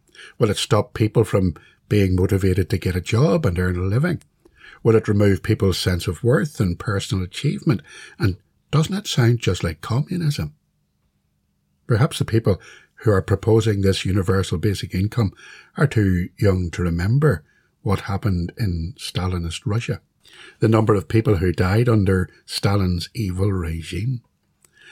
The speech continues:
Communism always eventually leads to some form of control of the lives of the individuals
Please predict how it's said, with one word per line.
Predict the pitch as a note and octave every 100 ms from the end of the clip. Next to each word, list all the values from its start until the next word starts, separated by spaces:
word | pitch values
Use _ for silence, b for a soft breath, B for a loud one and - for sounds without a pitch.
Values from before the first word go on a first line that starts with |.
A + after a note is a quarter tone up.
| B
Communism | - A2+ B2+ D3 C#3+ F#2 - b b b
always | - A#2+ A2+ F#2
eventually | F2 G#2 B2 - C3+ A2
leads | G2 F#2
to | -
some | F#2 G2+ A2
form | B2+ - G2
of | F#2 -
control | F#2+ F2 - G2
of | G2
the | F#2
lives | F2 F#2+ G2+ F2+ G2
of | F2
the | F#2+
individuals | F2+ F#2 F2+ F2+ A2 G2